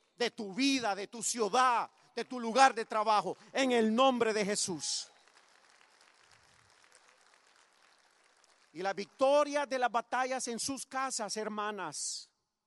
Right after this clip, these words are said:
será un preámbulo de las victorias que Dios tiene para el ministerio a el cual Él te ha llamado. "Ay, pero yo no sé cuál es mi ministerio".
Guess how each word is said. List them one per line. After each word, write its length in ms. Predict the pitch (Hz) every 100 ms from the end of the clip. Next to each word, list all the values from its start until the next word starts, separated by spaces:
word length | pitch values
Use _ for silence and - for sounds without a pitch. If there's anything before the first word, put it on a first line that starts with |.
| _ _ _ _ _
será 380 | _ - 147 143
un 300 | 170 185 185 _
preámbulo 1080 | - 175 175 185 180 127 104 98 95 87 _ _ _ _ _ _ _ _
de 100 | 131
las 160 | 127 117
victorias 560 | 117 _ 156 151 151
que 140 | - 127
Dios 220 | 143 -
tiene 280 | 143 147 139
para 240 | 135 127
el 120 | 127
ministerio 920 | 127 123 117 - - 160 143 107 95 _ _ _
a 120 | 117
el 140 | 113 -
cual 320 | 117 120 117
Él 120 | 113
te 160 | - 113
ha 40 |
llamado. 360 | 107 101 95 95 - - _ _ _ _ _ _ _ _ _ _ _ _ _
"Ay, 220 | - 226 -
pero 200 | 170 151
yo 120 | 165
no 120 | 185
sé 140 | 202
cuál 180 | - 196
es 80 | 202
mi 120 | 196
ministerio". 680 | 175 151 147 - 226 170 110